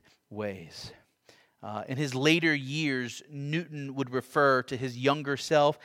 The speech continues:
as that old African blasphemer because he had sailed slave ships to and from Africa, cursing the name of God all along the way. Uh, one writer said that Newton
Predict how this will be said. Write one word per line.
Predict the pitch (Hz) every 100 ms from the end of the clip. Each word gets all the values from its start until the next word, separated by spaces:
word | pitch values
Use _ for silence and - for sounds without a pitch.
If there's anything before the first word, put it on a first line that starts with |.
| - -
as | 127 123
that | 135 - -
old | 156 180 180 180 -
African | 156 160 165 - 151 123
blasphemer | 120 117 - - - 107 98 - _ _ _ _ _
because | 131 135 117
he | 135
had | 120
sailed | - - 156 147 139
slave | - 143 147 143
ships | - - 104 - - - _
to | - 170 156
and | 139
from | - 156 139 139
Africa, | 127 135 - 117 107 107 - _
cursing | - 170 165 - 160 139 135
the | 127
name | 127 127 123
of | 117 110
God | 113 110 110 117 -
all | 117 123 127 127
along | 120 120 110 113 117 113
the | 107
way. | 104 104 110 110 107 98 _ _ _ _ _ _ _ -
Uh, | 120
one | 113 135 156
writer | 139 139 143 139
said | - 147 131 127
that | 127
Newton | 123 123 139 123 107